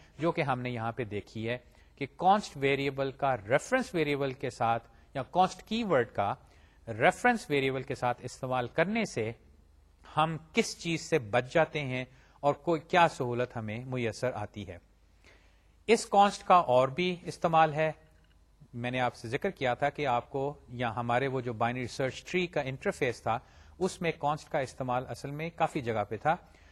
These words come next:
تو آئیے بقیہ چند ایک جو کیسز ہیں ان کی طرف چلتے ہیں۔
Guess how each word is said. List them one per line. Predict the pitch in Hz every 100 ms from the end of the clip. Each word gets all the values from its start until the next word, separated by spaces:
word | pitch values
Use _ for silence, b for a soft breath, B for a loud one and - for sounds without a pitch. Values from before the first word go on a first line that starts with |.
| b
تو | - 160
آئیے | 180 202 180 151 - 120
بقیہ | 143 - 175 165 151
چند | 151 139
ایک | 139 131
جو | 123
کیسز | 127 123 170 147
ہیں | 156
ان | 151 147
کی | 135
طرف | - 113 -
چلتے | 113 107 196
ہیں۔ | 190